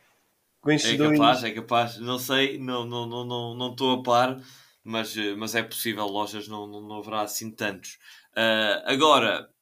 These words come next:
Speaker 2: eh, feita aqui a análise a este jogo, muito rapidamente, porque já estamos aqui a esgotar o nosso tempo disponível, ah, Zé Pedro, perguntar-te acerca, eh, da formação,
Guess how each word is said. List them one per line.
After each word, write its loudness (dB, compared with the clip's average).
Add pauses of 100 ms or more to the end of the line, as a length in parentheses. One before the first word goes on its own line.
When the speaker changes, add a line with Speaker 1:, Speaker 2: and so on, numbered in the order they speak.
(180)
Speaker 2:
eh, 2
feita 0
aqui 0
a 0
análise -2
a 0
este -8
jogo, -2 (360)
muito -2
rapidamente, 0
porque -14
já -4
estamos -10
aqui -6
a 0
esgotar -8
o -8
nosso -8
tempo -12
disponível, -6
ah, 2 (500)
Zé 4
Pedro, 4
perguntar-te 0 (720)
acerca, 0
eh, 2
da -2
formação, -2